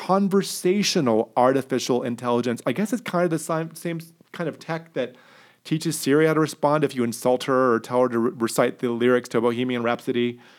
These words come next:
you know, but much more sophisticated than that. The chosen team submitted applications that demonstrate a contribution to the scientific field,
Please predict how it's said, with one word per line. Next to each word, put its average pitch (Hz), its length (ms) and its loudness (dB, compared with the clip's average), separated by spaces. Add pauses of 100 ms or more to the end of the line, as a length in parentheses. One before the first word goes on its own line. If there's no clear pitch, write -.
(100)
you 131 120 -6
know, 110 240 -2 (220)
but 165 120 0
much 208 300 2
more 151 100 6
sophisticated 135 600 0
than 120 60 -2
that. 117 200 -4 (240)
The 156 60 -6
chosen 208 360 0
team 208 240 -2
submitted 165 540 -4
applications 160 640 -4
that 135 160 -8
demonstrate 147 560 -4
a 123 80 -6
contribution 175 920 -4
to 165 60 -14
the 123 120 -2
scientific 156 640 -6
field, 131 420 -2